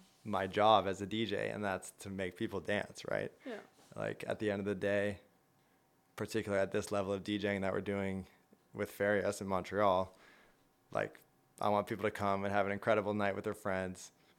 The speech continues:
Speaker 1: and dance and maybe hear some music they never heard before,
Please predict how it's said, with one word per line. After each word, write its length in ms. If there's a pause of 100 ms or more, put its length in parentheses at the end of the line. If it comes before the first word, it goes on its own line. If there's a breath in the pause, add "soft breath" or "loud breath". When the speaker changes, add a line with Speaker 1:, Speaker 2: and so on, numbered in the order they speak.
(120)
Speaker 1:
and 140
dance 560
and 400
maybe 240
hear 140
some 160
music 260
they 120
never 260
heard 180
before, 560